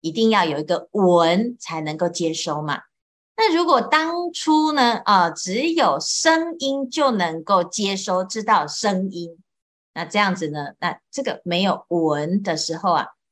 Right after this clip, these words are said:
哎，它其实是没有办法成立这个声跟闻的对应啊，一定要透过闻才有声嘛。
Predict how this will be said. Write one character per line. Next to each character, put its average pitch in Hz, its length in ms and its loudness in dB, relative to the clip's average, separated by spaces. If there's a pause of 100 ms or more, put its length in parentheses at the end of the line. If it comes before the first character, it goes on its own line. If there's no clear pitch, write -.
(280)
哎， 247 340 0
它 233 140 -2
其 180 160 -6
实 151 200 -6
是 175 280 -6
没 160 120 -4
有 170 120 -2
办 180 180 0
法 151 120 -2
成 151 360 -8
立 202 220 -2
这 147 240 0
个 147 300 -6 (100)
声 233 640 0 (320)
跟 175 380 -2
闻 180 520 0
的 151 140 -4
对 226 240 4
应 208 320 -4 (680)
啊， 170 360 -2
一 240 100 0
定 269 420 0
要 - 340 2 (340)
透 285 220 4
过 233 420 0
闻 180 640 0
才 165 220 -8
有 165 200 -4
声 226 520 2
嘛。 208 200 2